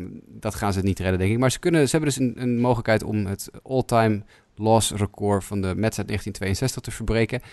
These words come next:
En dat is helemaal verschrikkelijk als je bedenkt dat de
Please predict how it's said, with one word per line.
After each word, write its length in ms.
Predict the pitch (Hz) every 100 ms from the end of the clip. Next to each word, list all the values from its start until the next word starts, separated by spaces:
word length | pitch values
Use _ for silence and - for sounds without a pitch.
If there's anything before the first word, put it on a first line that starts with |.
| - -
En 300 | - 127 127 -
dat 400 | 123 - 123 104
is 140 | 107
helemaal 360 | 117 113 120 143
verschrikkelijk 420 | - 139 120 -
als 120 | 117
je 60 | 117
bedenkt 320 | 113 110 113
dat 200 | 101 -
de 320 | 101 95 87